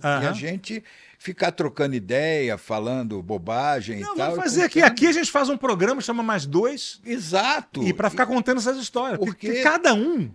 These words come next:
Speaker 1: É.
Speaker 2: com certeza,
Speaker 1: Tem coisas
Speaker 2: vai ter uma, vai ter
Speaker 1: variadas.
Speaker 2: uma história dessa pra contar,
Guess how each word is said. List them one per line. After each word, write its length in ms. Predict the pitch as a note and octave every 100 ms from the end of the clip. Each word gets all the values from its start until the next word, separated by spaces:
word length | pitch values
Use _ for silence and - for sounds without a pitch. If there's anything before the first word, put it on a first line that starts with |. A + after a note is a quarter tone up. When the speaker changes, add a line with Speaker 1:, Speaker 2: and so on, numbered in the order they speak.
| -
Speaker 1:
É. 220 | G3+ B3 C#4
Speaker 2:
com 80 | D#4
certeza, 760 | C#4 A#3+ - C4 D4+ C#3 A2 -
Speaker 1:
Tem 340 | B3 A#3+ F4+
coisas 320 | - F3+ B3+
Speaker 2:
vai 80 | D4+
ter 60 | D#4
uma, 80 | E4
vai 80 |
ter 140 | E4+ F4+
Speaker 1:
variadas. 380 | G#3 C#4 B3 D#4
Speaker 2:
uma 140 | D4+
história 340 | B3+ - B3 A3
dessa 200 | A3 A3
pra 80 | A#3+
contar, 420 | D4+ B3 A3